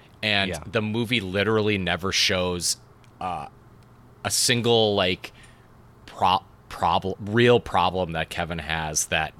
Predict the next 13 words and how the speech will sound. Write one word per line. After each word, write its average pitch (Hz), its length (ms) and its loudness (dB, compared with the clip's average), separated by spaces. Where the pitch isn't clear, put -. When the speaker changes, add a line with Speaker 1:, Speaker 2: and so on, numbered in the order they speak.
Speaker 1:
that 80 180 -2
isn't 110 240 -2
shared 101 420 2
by 90 200 2
ninety-nine 80 760 -4
percent - 340 -8
of - 120 -14
kids. - 440 -14
He's 107 200 -2
just, 117 200 2
like, 127 280 2
a 107 80 -2
sensitive 95 920 0